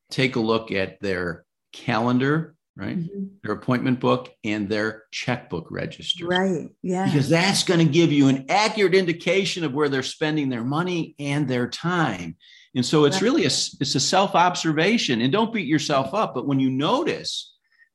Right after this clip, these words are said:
Speaker 1: that you are not investing your time and energy in the things that you said are part of who you want to be as a leader,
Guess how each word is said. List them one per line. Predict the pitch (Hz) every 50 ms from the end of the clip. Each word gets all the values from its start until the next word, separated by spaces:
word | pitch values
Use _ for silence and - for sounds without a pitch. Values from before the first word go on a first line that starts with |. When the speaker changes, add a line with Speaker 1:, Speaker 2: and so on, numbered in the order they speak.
| - 135
Speaker 1:
that | 127 139 135 139 139
you | 156 147 147 139 135
are | 131 127
not | 123 123 123 127 131 143 143
investing | 143 135 120 107 123 127 139 - - - 139 131 127
your | 123 117
time | 117 117 139 117 117 117
and | 113 104 104
energy | 107 117 143 160 156 123 104 113 107 -
in | 117 113
the | 110 107
things | - - 135 123 123 123 120 98 107
that | 113 87 -
you | 113 110 107
said | - - - 117 110
are | 107 101 101
part | - - - 123 120 120 117 113
of | 107 101
who | - - 127
you | 113 107 107 104
want | 104 101 95 95
to | 90
be | 87 104 107
as | 104 92 82
a | 92
leader, | 92 101 127 185 202 170 139 143 139 -